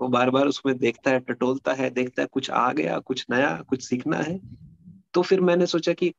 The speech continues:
कॉर्पोरेट मिथोलॉजी, कॉर्पोरेट, जो कॉर्पोरेट सेक्टर के लिए हो, तो उसमें, अ,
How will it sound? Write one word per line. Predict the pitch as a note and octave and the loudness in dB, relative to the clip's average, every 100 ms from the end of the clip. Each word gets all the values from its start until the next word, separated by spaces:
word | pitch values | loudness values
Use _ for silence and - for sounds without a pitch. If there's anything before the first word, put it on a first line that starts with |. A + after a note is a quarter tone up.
| - | -4
कॉर्पोरेट | C3+ D3 D3 F3 G3 F#3+ | -2 -2 -2 0 0 0
मिथोलॉजी, | D#3+ D3 - - C3+ B2+ A#2+ | -2 -2 -4 -4 -4 -4 -6
कॉर्पोरेट, | - B2 C3 D3 D3+ D3 | -4 -4 -2 -2 -2 -2
जो | - C3 | -4 -4
कॉर्पोरेट | B2+ B2 - B2+ B2+ | -2 -4 -2 -2 -2
सेक्टर | - - C#3+ | -8 -4 -4
के | - D3 | 2 2
लिए | C#3 | 4
हो, | C#3+ D3 - _ _ _ _ _ _ | 2 0 -10 _ _ _ _ _ _
तो | F#3 | 0
उसमें, | F#3+ - G#3+ G#3+ G3 G3 _ _ _ _ _ _ _ _ | 0 0 0 2 2 -2 _ _ _ _ _ _ _ _
अ, | - C3+ C3 C3 | -4 0 2 0